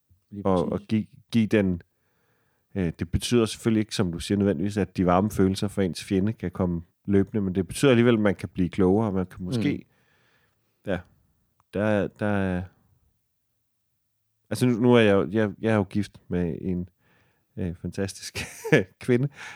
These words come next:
Speaker 2: som er... Hun er jo psykolog, og hun har, altså mere end nogen andre, jeg, jeg kender, den evne til at, øh, være nysgerrig,
Speaker 1: Ja.
Speaker 2: som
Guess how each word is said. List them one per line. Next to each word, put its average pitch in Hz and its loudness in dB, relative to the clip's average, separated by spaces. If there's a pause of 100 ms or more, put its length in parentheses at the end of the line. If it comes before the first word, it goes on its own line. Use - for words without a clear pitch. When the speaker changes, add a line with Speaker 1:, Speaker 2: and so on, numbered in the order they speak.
Speaker 2:
som 107 2
er... 95 4
Hun 110 2
er 110 6
jo 101 4
psykolog, 113 0 (200)
og 113 4
hun 120 2
har, 135 2 (320)
altså 110 0
mere 127 4
end 131 4
nogen 131 4
andre, 104 2
jeg, 98 0 (160)
jeg 98 -4
kender, 101 -2 (140)
den 104 2
evne 98 2
til 98 -4 (240)
at, 92 -4 (800)
øh, 78 -4 (380)
være 92 4
nysgerrig, 92 -2 (320)
Speaker 1:
Ja. 92 -14 (300)
Speaker 2:
som 101 -4